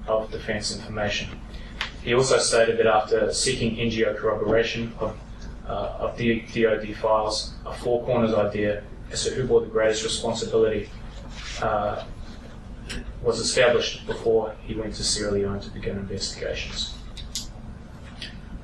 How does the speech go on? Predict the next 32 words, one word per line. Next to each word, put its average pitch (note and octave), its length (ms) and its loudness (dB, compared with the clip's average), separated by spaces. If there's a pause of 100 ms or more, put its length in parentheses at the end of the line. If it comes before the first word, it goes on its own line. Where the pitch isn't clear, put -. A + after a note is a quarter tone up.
In A#2+ 100 0
exercising C#3 580 6
his A#2 140 0
prosecutorial A2+ 680 2
discretion, - 520 2 (500)
the - 80 -6
security, C3+ 540 4 (140)
it, - 180 0 (140)
its A#2 160 0
prosecutorial G#2 640 -2
discretion, G#2+ 440 -2
the G#2+ 60 -4
Security C3 460 2
Council A#2+ 380 0
had A2+ 220 0
directed A2+ 440 4
the A2+ 60 -2
prosecutor - 640 2 (400)
to A2+ 100 -2
use A#2 480 2 (220)
those A#2 260 6
leaders A#2 600 2 (280)
who, A#2 260 4 (120)
in A2+ 100 -2
committing C3+ 360 2
such - 300 2
crimes, G#2+ 520 0 (120)
have - 100 -6
threatened B2+ 400 4
the A#2 40 4
establishment A2 640 2
of - 260 -2